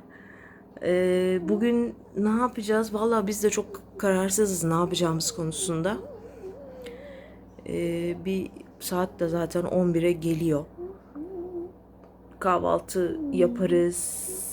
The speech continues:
İşte çocukları aslında bir yere götürmek istiyoruz. Çünkü, e, ben bu hafta da çok yoğun çalıştım ve hafta içi de hep geç geldim.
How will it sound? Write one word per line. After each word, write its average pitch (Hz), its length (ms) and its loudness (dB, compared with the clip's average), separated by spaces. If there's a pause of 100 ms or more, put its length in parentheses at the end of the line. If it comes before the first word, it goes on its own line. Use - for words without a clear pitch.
(240)
İşte - 220 -6
çocukları 180 480 0
aslında 180 460 0
bir 180 60 6
yere 170 160 6
götürmek 175 540 -2
istiyoruz. 175 720 0 (500)
Çünkü, - 540 -2 (300)
e, 165 640 0 (240)
ben 170 200 2
bu 170 100 4
hafta 175 320 0
da 170 80 2
çok 180 420 -2
yoğun 160 380 6
çalıştım 175 720 -2
ve 175 80 2
hafta 170 320 -2
içi 170 260 0
de 175 80 4
hep 160 200 -6
geç 156 280 0
geldim. 143 440 -2